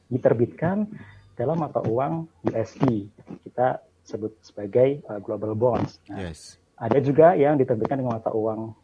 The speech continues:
Speaker 1: euro, kita sebut sebagai euro bonds, dan ada yang diterbitkan dengan, dalam mata uang Japanese yen atau kita, eh, sebut sebagai samurai bonds. Nah, untuk yang mata uang rupiah itu dibagi lagi berdasarkan kuponnya.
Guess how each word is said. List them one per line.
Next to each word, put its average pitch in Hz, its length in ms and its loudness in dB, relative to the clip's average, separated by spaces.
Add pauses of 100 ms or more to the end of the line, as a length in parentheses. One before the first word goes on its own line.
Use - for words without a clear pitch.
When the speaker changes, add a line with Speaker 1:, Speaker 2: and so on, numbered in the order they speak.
(120)
Speaker 1:
euro, 110 520 -2 (840)
kita - 200 0
sebut - 280 -6
sebagai 107 240 -4
euro 110 320 0
bonds, 123 320 -4
dan 143 320 0
ada 110 280 -8
yang 139 200 -2
diterbitkan 117 560 -8
dengan, 117 280 -8 (200)
dalam 131 320 -2
mata - 160 -8
uang 120 320 -8 (320)
Japanese 120 480 0
yen 113 160 4
atau 113 160 -12
kita, 123 400 -6 (240)
eh, - 240 -16
sebut - 240 -8
sebagai 107 320 -4
samurai 98 400 -10
bonds. 92 400 -12 (400)
Nah, 117 160 -4
untuk 143 240 0
yang 180 160 2
mata 165 160 -2
uang 143 160 4
rupiah 139 560 6
itu - 160 -4
dibagi 147 400 0
lagi 113 480 -2
berdasarkan 139 640 -6
kuponnya. 110 480 -6